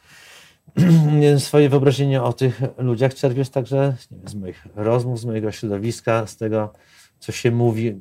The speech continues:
co mówi ogólnie pojmowana opinia publiczna, więc to nie do końca też jest mój wymysł. Oni są tak postrzegani, być może tacy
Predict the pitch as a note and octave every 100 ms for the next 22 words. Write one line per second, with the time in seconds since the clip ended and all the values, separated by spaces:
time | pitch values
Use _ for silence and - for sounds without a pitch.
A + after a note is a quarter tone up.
0 | - G2 F#2 A#2+ G#2+ A#2 G2+ - _ -
1 | G#2+ A#2 A#2+ A#2+ A2 G#2 A2 A2+ A2+ C3
2 | B2 A2+ A#2+ A2+ - A2 G#2+ A2+ - A2+
3 | G#2+ A#2 A2+ A2 A2+ G2+ F#2+ F#2 G2+ A#2+
4 | A2+ G#2 G#2 G#2+ A#2+ A2 A#2+ A#2+ C3+ B2+
5 | A#2 - A#2+ - D#3 C#3 A2 F#2 - A2
6 | G#2+ G2+ G2 - C3